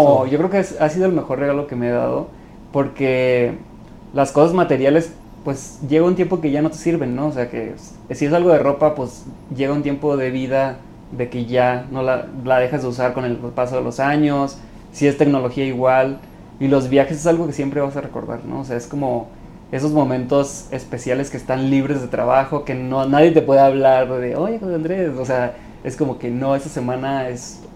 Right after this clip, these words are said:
Speaker 2: simplemente para descansar, para disfrutar, y yo creo que ese fue un,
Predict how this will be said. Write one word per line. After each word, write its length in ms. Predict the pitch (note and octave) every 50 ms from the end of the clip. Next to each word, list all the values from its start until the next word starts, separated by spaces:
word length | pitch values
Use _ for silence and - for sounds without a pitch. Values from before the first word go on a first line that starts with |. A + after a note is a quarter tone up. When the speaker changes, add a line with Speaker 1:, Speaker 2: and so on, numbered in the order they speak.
| - - - -
Speaker 2:
simplemente 500 | - - D3+ C3 B2+ C3 C3 C3 A#2+ -
para 260 | B2 C3 B2 B2 B2
descansar, 640 | B2 B2 A#2+ - A#2+ A#2 A2+ - D3 D#3 E3 E3+ E3
para 160 | D#3+ C#3 B2+
disfrutar, 640 | B2 A#2+ - - A#2+ A2+ - C3+ C#3 D3+ E3+ F3+ - - - - - - - - - - - - - -
y 100 | - C#3+
yo 100 | C#3+ D3
creo 120 | D#3+ E3
que 540 | D3+ E3 D#3+ D3+ D3+ D3 D3 D3 - D#3 D3
ese 460 | C#3+ C#3+ - E3 E3 D#3+ D3+ C3+ - -
fue 140 | - C3+ C3
un, 360 | C3 C3+ C3+ C3+ C3 B2 B2